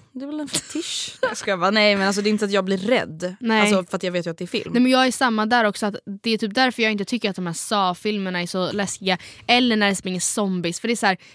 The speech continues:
Speaker 2: en dock-, eller så här, en person som de har, som har suttit in och smink i typ så här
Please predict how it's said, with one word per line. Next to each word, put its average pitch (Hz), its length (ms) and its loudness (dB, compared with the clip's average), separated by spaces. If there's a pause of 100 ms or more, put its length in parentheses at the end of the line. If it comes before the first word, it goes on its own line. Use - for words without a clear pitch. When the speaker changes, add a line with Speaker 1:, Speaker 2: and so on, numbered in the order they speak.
(160)
Speaker 2:
en 233 200 2 (220)
dock-, - 460 -4
eller 262 180 2
så 240 100 -2
här, 233 40 0
en 214 40 -6
person 262 400 0
som 214 180 -2
de 202 100 -2
har, 196 80 -2
som - 300 -8
har 202 60 -4
suttit 208 180 -6
in 208 120 -2
och 190 60 -4
smink 240 600 0
i 190 60 -4
typ 175 140 -8
så 180 100 -8
här - 60 -10